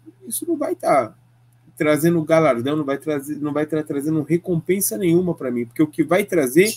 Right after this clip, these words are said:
é a intimidade." E aí, quando a gente vai, vou voltar pro, pra questão de lugar,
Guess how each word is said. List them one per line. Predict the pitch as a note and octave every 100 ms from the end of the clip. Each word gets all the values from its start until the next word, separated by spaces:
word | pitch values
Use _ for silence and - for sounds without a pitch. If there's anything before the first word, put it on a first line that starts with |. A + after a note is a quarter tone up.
| - - _ _ _
é | G3+ A#3+
a | G#3+
intimidade." | F3 - D3+ C3 G#2 E2+ E2+ - - _ _ _ _
E | C3
aí, | B2+ C#3+
quando | E3 D#3
a |
gente | E3+ D3+
vai, | D3 C#3
vou | D3
voltar | D3 C3+ D3 D3+
pro, | D3 A#2+ -
pra | C3
questão | A#2+ A#2 B2+ A#2
de | A2
lugar, | F#2 A2 C#3+ C3